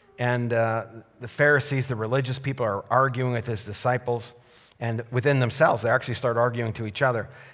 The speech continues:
And, um, it's interesting, at the end of the verse, it says, "Then each one went to his own home, but Jesus went up the mountain of Olives."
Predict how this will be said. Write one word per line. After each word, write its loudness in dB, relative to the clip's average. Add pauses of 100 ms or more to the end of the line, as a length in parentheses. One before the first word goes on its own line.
And, 0
um, 2 (680)
it's -4
interesting, 0 (100)
at -4
the 0
end 2
of 2
the -10
verse, 2
it -12
says, 0 (320)
"Then 0
each -4
one 2
went 0
to -2
his -4
own 2
home, -2 (1400)
but -2
Jesus -4 (520)
went -4
up -4
the -8
mountain -6
of -10
Olives." -8